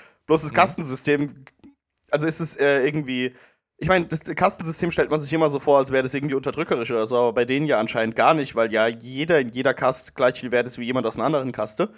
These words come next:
Speaker 2: Naja, also wenn du ein, äh, Fjord aus der Erdenkaste bist und du verliebst dich in eine Feuerkriegerin.
Speaker 1: Dann hast du ein Problem,
Speaker 2: Und
Speaker 1: ja.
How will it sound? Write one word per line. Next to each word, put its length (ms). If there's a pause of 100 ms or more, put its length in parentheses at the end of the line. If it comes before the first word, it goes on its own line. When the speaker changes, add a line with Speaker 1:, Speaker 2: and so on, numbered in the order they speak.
Speaker 2:
Naja, 520
also 300
wenn 160
du 300
ein, 400
äh, 460
Fjord 540
aus 160
der 140
Erdenkaste 640
bist 340
und 120
du 80
verliebst 380
dich 180
in 80
eine 100
Feuerkriegerin. 920 (2500)
Speaker 1:
Dann 140
hast 160
du 60
ein 60
Problem, 400
Speaker 2:
Und 160
Speaker 1:
ja. 300